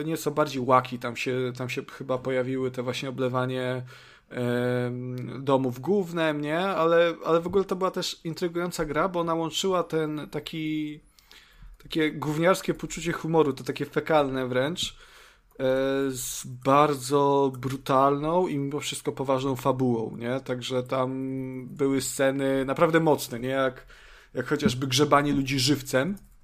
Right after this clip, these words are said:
i to takie mocne, no nie jak na przykład w Saints Row, nie? Tym nowym.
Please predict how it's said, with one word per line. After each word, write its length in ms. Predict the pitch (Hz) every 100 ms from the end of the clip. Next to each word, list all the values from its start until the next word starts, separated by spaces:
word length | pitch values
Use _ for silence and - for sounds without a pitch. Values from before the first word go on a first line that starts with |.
| _ - - -
i 80 |
to 540 | 151 156 151 156 147 - - _ - - _ _ _ _ _ _ _ _ _ _ _ -
takie 280 | 156 175
mocne, 380 | 180 165 - 143
no 80 | 208
nie 120 | 233
jak 200 | 196 151
na 80 | 135
przykład 320 | - - 120
w 40 | -
Saints 280 | 120 113
Row, 240 | 117 - 135
nie? 200 | 123 131 123
Tym 160 | 127
nowym. 380 | 123 113 - -